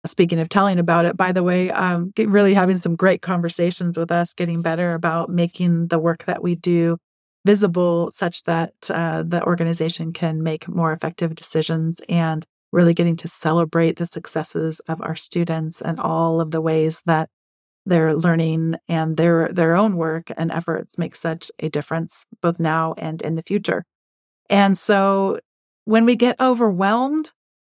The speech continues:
it's too much, there's too many ideas, there's too many people, everyone else has it figured out, I'm the only one struggling.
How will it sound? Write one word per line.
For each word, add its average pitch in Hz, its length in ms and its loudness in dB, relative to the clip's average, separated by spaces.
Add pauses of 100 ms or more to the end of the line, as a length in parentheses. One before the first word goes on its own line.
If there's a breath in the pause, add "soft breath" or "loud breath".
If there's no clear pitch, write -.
(220)
it's - 160 -10
too 262 240 2
much, 254 320 2
there's - 160 -2
too - 160 -6
many 254 200 2
ideas, 247 580 4
there's 214 140 2
too 277 120 -2
many 247 160 2
people, 247 280 2
everyone 254 300 2
else 247 180 4
has 233 140 0
it - 120 -4
figured 233 300 2
out, 226 420 4
I'm 214 140 2
the 220 100 4
only 220 160 2
one 220 160 2
struggling. 233 640 2